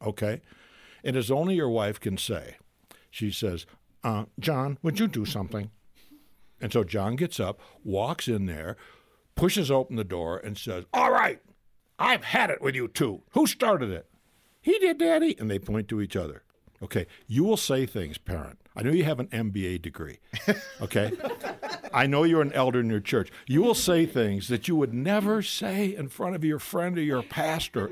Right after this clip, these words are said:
ever. And you top it off with, "And that's final." And you slam the door and the whole house shakes. What do the kids do behind closed doors?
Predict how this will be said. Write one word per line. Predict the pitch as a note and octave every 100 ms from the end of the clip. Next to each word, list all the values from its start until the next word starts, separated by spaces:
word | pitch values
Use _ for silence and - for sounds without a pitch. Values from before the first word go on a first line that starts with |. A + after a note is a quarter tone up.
| E3+
ever. | D#3+ E3 C#3 E2 - - - - -
And | D#3+
you | F#3 G3
top | - F#3 G3+
it | E3
off | F3 G3 -
with, | C#3+ A#2+ A#2 - -
"And | F3 A#3
that's | A#3+ - -
final." | - C4+ C#4 B3+ E3 - -
And | D#3
you | E3+
slam | F3 - B3+ B3 B3
the | A3
door | G#3+ A3 F3
and | C#3
the |
whole | C3 A3 G3
house | - F3+ F#3
shakes. | - - G#3 C3 - - - _ _ _ _ _ - A#3+ -
What | D3+ G#3
do |
the | G3+ F#3
kids | G3+ D#3+
do | C3 E3
behind | C3+ G#2+ C3 B2
closed | - C#3 A#2+ G#2
doors? | D#3 D3+ F2+ -